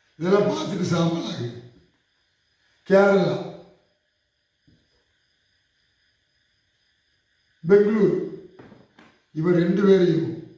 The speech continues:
இவனும் தண்ணியில முழுக வைக்கிறார். புரியுதா? நீ அப்ப மாட்டோம். திருச்செந்தூர் ராஜகோபுர வாசல் திறப்பியோ திறக்க மாட்டேன். நீ முழுகிரு. நீ இந்த நாட்டுக்கு தேவையில்லை. புரியுதா? இந்த நாட்டுக்கு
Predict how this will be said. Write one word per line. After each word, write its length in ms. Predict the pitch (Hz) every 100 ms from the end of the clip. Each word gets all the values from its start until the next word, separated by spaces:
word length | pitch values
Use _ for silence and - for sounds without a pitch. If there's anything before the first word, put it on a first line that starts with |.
| _ _ _ _ _ _ _ _ _
இவனும் 420 | 156 196 208 208
தண்ணியில 400 | - 180 202 175
முழுக 240 | 180 190 196
வைக்கிறார். 600 | 170 160 151 120 98 - - _ _ _ _ _ _ _ -
புரியுதா? 640 | 165 180 180 180 180 - - - _ _ _ _
நீ 120 | 175
அப்ப 240 | 160 - 196
மாட்டோம். 680 | 196 165 156 - - - _ _ _ _
திருச்செந்தூர் 500 | - 190 214 202 202
ராஜகோபுர 520 | 185 196 196 190 190 185
வாசல் 300 | 180 196 -
திறப்பியோ 760 | 185 180 185 185 185 185 - - -
திறக்க 320 | - 180 170 156
மாட்டேன். 380 | 151 135 127 - - _
நீ 100 | 160
முழுகிரு. 720 | 175 170 196 185 175 139 - - - _ _ _ _ _ 185
நீ 80 |
இந்த 140 | 196 196
நாட்டுக்கு 480 | 165 170 165 170 -
தேவையில்லை. 720 | 175 180 170 147 - - - _ _ _ _ _ _ _ -
புரியுதா? 500 | 170 165 165 170 - - - _ _ -
இந்த 120 | 165
நாட்டுக்கு 840 | 165 175 185 180 131 151 151 -